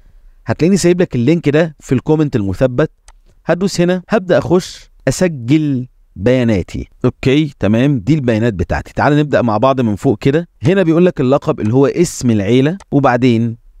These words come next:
اسم حضرتك، وبعدين تاريخ الميلاد، وبعدين هتعلم له هنا لو عايز تبين سنة الميلاد، بس عايز تبين أي حاجة مش مشكلة.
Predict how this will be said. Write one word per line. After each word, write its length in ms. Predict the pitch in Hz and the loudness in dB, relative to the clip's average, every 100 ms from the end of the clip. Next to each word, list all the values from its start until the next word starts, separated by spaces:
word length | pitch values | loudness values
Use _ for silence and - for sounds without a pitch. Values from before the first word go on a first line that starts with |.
| _ - | _ -2
اسم 260 | 175 139 | 0 -2
حضرتك، 500 | 123 117 113 131 156 - | -2 0 0 0 -2 0
وبعدين 420 | 113 113 170 196 | 0 2 0 0
تاريخ 360 | 160 180 165 147 | -2 -2 -2 -2
الميلاد، 420 | 104 98 120 151 _ | 0 2 2 -2 _
وبعدين 400 | - 113 123 180 | -2 0 2 2
هتعلم 420 | 165 139 123 160 156 | 0 0 0 0 0
له 80 | |
هنا 60 | 160 | 2
لو 160 | 147 113 | 0 0
عايز 260 | 139 147 - | 0 0 -2
تبين 600 | 123 117 147 147 151 143 | -2 0 2 2 2 0
سنة 300 | - 156 151 131 | -2 -2 0 -2
الميلاد، 300 | 107 101 127 | -2 0 0
بس 320 | 98 92 - | 0 -4 -6
عايز 260 | 69 123 127 | -4 -2 -2
تبين 260 | 110 131 - | -2 -2 0
أي 200 | 139 123 | 0 0
حاجة 400 | 131 139 151 - _ _ 117 | 0 0 -2 -4 _ _ -8
مش 180 | 113 | -4
مشكلة. 400 | 113 - - 123 | -4 -2 0 0